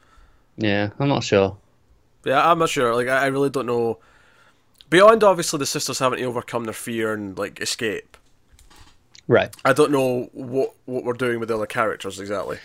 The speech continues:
Speaker 1: And, and we did spend a fair amount of time this episode with these other characters, more, more so than I expected to.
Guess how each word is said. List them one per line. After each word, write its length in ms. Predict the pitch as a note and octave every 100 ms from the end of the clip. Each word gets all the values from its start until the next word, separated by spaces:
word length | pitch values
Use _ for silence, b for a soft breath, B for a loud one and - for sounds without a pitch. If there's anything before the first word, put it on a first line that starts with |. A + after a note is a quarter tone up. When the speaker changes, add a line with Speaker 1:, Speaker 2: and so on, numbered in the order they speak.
| - -
Speaker 1:
And, 180 | C#3
and 140 | D3 D3
we 80 | D3+
did 180 | F3
spend 220 | - E3 D3+
a 40 |
fair 280 | - G#3 G3
amount 220 | D#3+ -
of 20 |
time 320 | - C3+ C3+ G#2+
this 160 | G2+
episode 300 | A2+ - G2+
with 200 | A2 G#2+
these 160 | G#2 G2
other 180 | F#2+ F#2+
characters, 540 | - G#2 G2+ G2 -
more, 280 | C3 D#3 D3+
more 180 | D#3 D#3+
so 140 | -
than 140 | C3+ B2+
I 80 |
expected 640 | A2+ - - - - A2+ -
to. 180 | G#2+